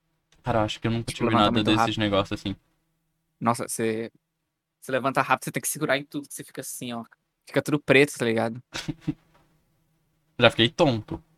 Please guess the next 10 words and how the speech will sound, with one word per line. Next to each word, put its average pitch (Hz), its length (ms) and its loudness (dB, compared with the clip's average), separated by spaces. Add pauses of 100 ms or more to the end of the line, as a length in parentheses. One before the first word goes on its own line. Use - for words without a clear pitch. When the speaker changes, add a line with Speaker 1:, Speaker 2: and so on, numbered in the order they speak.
(440)
Speaker 1:
Mas 90 440 4
de - 200 -8
ficar 92 240 0
tudo 92 240 -4
preto, 92 240 -6
não. 110 120 -12 (1300)
Que 143 100 2
porra 175 280 2
é 170 340 10 (380)
Yakutsk? 143 1160 10